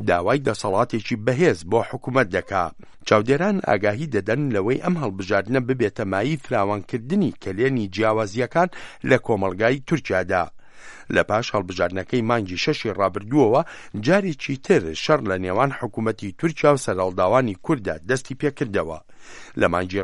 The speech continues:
ڕابردووشدا بەدترین هێرشی تێرۆرکاری لە ئانکەرە کراو، لۆمەکەی لە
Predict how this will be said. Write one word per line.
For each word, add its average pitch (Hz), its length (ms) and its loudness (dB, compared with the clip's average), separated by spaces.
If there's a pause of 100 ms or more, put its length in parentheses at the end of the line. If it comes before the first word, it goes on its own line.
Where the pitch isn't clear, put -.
ڕابردووشدا 101 600 0 (480)
بەدترین 170 640 2
هێرشی 104 340 -2
تێرۆرکاری 101 720 0
لە - 140 4
ئانکەرە 92 480 0
کراو، 147 320 4 (340)
لۆمەکەی 107 540 2
لە - 60 -2